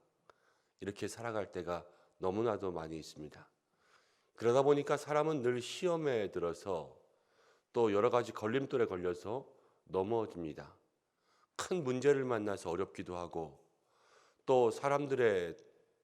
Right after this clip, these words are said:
둘러싸여서 막 나를 핍박하는 핍박을 받기도 하고 답답한 일을 당하기도 하고 또 나를 공격하는 이들을 만나기도 하고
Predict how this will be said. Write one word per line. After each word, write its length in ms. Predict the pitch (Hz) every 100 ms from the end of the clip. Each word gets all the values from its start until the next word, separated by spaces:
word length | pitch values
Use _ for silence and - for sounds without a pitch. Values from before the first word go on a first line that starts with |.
| _ _ -
둘러싸여서 960 | 113 127 127 110 95 87 - 110 92 _ _ _ _ _ _ _ _ _
막 320 | 78 113 135
나를 260 | 123 107 113
핍박하는 720 | - - 165 - 110 95 82 - _ _ -
핍박을 440 | 165 - 170 151
받기도 400 | 113 90 92 87
하고 560 | 95 101 82 82 69 - _ _ _ _ _ -
답답한 600 | 120 - 165 160 165 160
일을 200 | 143 135
당하기도 520 | 98 95 85 85 92
하고 500 | 95 92 85 - - _ _ _ _ _
또 100 | 139
나를 260 | 123 123 131
공격하는 580 | - 139 165 165 165 143
이들을 300 | 123 113 113
만나기도 540 | 92 92 92 90 95
하고 400 | 92 82 80 73